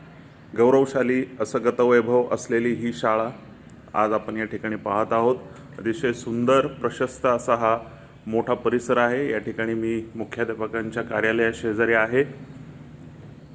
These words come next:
विद्यार्थ्यांच्या विविध गुणांना मार्गदर्शन करण्यासाठी, त्यांच्यातील सुप्त गुणांना, अ, वाट करून देण्यासाठी या ठिकाणी शाळेचा प्रतिष्ठित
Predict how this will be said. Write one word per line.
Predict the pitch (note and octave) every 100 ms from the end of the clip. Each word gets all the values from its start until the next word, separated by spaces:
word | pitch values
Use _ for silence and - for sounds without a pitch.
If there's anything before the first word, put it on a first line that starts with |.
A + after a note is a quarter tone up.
| - - - - - -
विद्यार्थ्यांच्या | A2+ A2+ C3+ C3 C#3 B2+ C#3
विविध | B2+ B2+ C3+ C#3 C#3+ - -
गुणांना | A2 B2 A#2+ B2 B2 B2 A#2+ - - - - - - - - -
मार्गदर्शन | A2 A2 A#2+ B2 A#2+ C3 A#2
करण्यासाठी, | A#2 A#2+ A#2+ A#2 B2 B2+
त्यांच्यातील | B2 - A#2 A2 A#2 B2 A#2+
सुप्त | - C3+ -
गुणांना, | B2+ B2 B2 A#2+ A#2+ A#2+ - - - - - _ _ _ _ _ _ _
अ, | G#2 G#2 G2+ G2+ -
वाट | G#2 D3+ -
करून | D3 C3+
देण्यासाठी | B2+ A#2+ A#2+ A#2 - G#2 F2+ - -
या | A2
ठिकाणी | G#2 A2 A#2 A#2+
शाळेचा | A2+ A#2 A2+ A2
प्रतिष्ठित | A2+ A2 G#2 B2 A#2+ - - - - - C3+